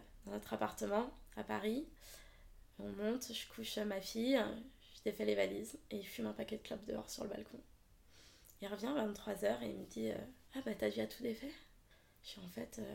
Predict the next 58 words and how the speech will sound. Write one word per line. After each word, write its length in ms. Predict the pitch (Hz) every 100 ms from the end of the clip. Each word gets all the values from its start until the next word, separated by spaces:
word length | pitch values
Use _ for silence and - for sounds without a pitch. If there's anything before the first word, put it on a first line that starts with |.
| 202
Ouais. » 80 | 226 - - - -
Comme 100 | 226
toute 240 | - -
ma 160 | 254 220
vie, 160 | 214 247
en 100 | 233
fait, 260 | 226 214
je 80 | 214
rentre, 480 | 214 214 240 - 208
je 60 | 208
pense 220 | 220 -
à 80 | 214
nous, 280 | 196 208 226
je 100 | -
pense 220 | 220 214
à 80 | 202
ranger, 500 | 202 196 208 226 233
euh, 120 | 202 208
avant 260 | 202 208
juste 240 | 196 240 226
de 60 |
me 60 | 214
poser 580 | 214 196 220 240 220 202
et 40 |
de 60 | 202
penser 280 | 214 185
à 40 | 208
moi, 140 | 208
quoi. 180 | - - - - - - -
Et 40 |
toi, 100 | 247
tu 100 | -
vas 100 | 220
te 60 | 220
fumer 180 | 226
un 60 | 214
paquet 220 | 226 214
de 80 | 208
clopes 200 | - -
sur 100 | -
le 60 | 226
balcon. 260 | 202 190 - - - - - -
Et 140 | 214
en 100 | 190
fait, 320 | 180 220 -
euh, 160 | 196 190 - -
tout 120 | -
ce 80 | 330
qui 100 | -
s'est 160 | 254 254
passé 220 | 226 220
ensuite 460 | 208 202 233 - -
<laughs> 920 | - - - - - - - - - -
m'a 160 | 214
confortée 520 | 202 247 240 226 -
dans 120 | 233 202
cette 220 | 220 190
décision. 500 | 214 - 214 214